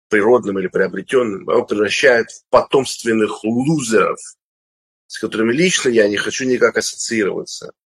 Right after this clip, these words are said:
Заключается эта ошибка в соответствующем coping mechanism,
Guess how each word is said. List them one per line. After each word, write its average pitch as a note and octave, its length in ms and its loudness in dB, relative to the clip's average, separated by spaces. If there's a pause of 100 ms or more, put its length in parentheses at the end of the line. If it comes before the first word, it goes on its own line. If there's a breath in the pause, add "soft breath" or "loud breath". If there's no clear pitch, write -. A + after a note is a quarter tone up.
(1500 loud breath)
Заключается C3+ 800 4
эта B2 160 4
ошибка - 500 -2 (440 loud breath)
в - 80 -8
соответствующем A2 1080 0 (100)
coping A2+ 800 2 (320)
mechanism, G#2 1000 -2